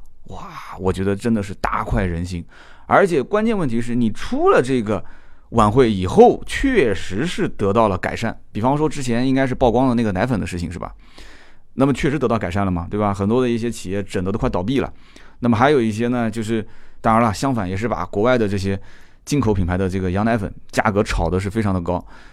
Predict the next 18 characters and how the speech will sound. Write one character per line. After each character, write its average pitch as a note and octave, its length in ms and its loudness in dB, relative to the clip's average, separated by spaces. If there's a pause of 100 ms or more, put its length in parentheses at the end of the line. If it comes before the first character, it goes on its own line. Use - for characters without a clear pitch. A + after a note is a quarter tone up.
(200)
那 A#2+ 140 0
就 D#3+ 140 -2
这 A3 140 0
里 F3+ 100 0
面 D3 300 -2
肯 B2+ 180 0
定 G3 140 0
是 F3 80 0
双 F#3 220 0
刃 F#3+ 140 2
剑 G3 200 4
了， F2 220 2
对 F#2+ 100 0
吧？ F#2+ 100 2
有 G2 160 2
利 D3+ 120 2
有 G#2 120 4
弊。 - 220 -4